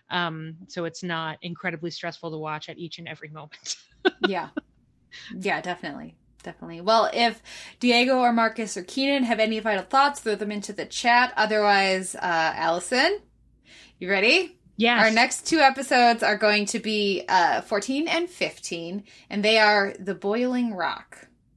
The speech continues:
Speaker 2: It's a two-parter.
Speaker 1: Ooh. Hmm. Well, eventually we have to catch up with Iroh somewhere.
Speaker 2: Okay.
Speaker 1: Although, who knows, maybe he'll just be out until the finale. Um,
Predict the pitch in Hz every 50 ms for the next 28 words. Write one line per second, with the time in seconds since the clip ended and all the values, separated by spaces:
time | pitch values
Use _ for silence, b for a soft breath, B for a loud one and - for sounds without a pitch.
0 | _ _ _ _ _ _ - - - - - 180 - - - - - - - -
1 | _ _ _ _ _ _ _ _ _ - 214 220 254 262 226 170 151 151 151 -
2 | _ _ _ _ _ _ _ _ _ _ _ _ _ _ _ _ _ _ _ _
3 | _ _ _ _ _ _ _ _ _ - 175 170 165 165 160 156 151 151 143 143
4 | 139 139 - - - 151 143 _ _ _ _ _ _ _ _ _ _ _ - B
5 | B B 214 269 294 294 277 - 262 240 294 330 370 415 403 - 453 392 359 320
6 | 285 262 269 226 247 226 214 - 220 185 160 170 - - - 185 175 - - 175
7 | 156 _ _ _ _ _ - 170 170 165 - - 160 151 156 151 160 156 - -
8 | 151 _ _ - - - 147 147 - - - - - - - _ _ _ _ _
9 | _ _ _ _ _ _ _ _ _ _ _ _ _ _ _ _ _ _ _ _
10 | _ - - 185 190 190 202 196 208 190 196 226 208 196 180 175 180 185 180 175
11 | 190 175 185 180 - 180 - - 190 180 165 - - 170 170 135 - - 175 151
12 | 165 156 - 156 143 131 120 - - - - - _ _ _ _ b b b b
13 | b b b _ - 190 190 190 185 180 180 180 180 185 185 185 180 175